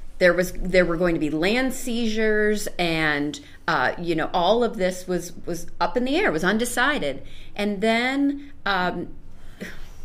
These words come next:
interesting, this kind of ties back to our prior discussion about our own elections here. Um, you know, the, the method for selecting, uh, a tribal leader is for the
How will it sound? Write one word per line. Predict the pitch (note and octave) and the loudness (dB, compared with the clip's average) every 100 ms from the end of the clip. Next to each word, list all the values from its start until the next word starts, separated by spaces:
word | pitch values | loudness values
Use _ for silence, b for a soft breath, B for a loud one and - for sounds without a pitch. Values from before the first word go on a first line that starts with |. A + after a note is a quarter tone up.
| - - | -8 -2
interesting, | C4+ C4+ F#3+ - D#3+ | 0 2 0 0 0
this | A3 - | 0 0
kind | F#3 | 0
of | D#3+ | 0
ties | F#3 D#3+ D#3 | 2 2 4
back | D#3+ D3+ | 2 0
to | - | 2
our | C3 | 2
prior | C#3 D#3 D#3 | 2 6 6
discussion | D3+ D#3 D3+ D3+ D#3 | 4 -2 -4 0 2
about | C3+ A2+ | 2 2
our | C3+ | 2
own | A3+ D4+ | 2 2
elections | D3 C#3 - C#3+ C#3+ | 0 -2 -4 -6 -4
here. | C#3+ F#3+ B B B - | -2 -4 B B B -2
Um, | G3+ G3+ G3 G3 B B B A3+ | 2 2 0 -4 B B B -2
you | A#3+ | 0
know, | G#3 | 2
the, | G#3+ F#3 F#3 | 0 0 -2
the | F3+ | 0
method | E3+ G3 D4 C4+ E3+ | 2 2 2 -2 -2
for | - E3 | -4 -6
selecting, | D#3 - D3 E3 F3 - - D3+ D3+ D#3 F3+ B B - | -4 -4 0 0 0 -2 -6 -6 -4 -6 -6 B B -6
uh, | C#3 C3+ - | -4 -4 -2
a | C#3 | -2
tribal | - - E3 E3+ E3 D3+ | -4 -2 0 2 0 -2
leader | E3+ B3+ C#3+ C#3+ G#3 b b b b b - - - - - - | -2 -2 0 -2 -2 b b b b b -18 -16 -16 -18 -20 -2
is | G3+ A#3+ C4+ C4+ - | 0 2 0 -4 -10
for | - - A3+ A3+ A#3+ B3 | -6 4 6 6 6 6
the | A#3 F#3 G3 F#3+ G3 G3 | 2 -2 -2 0 -2 -4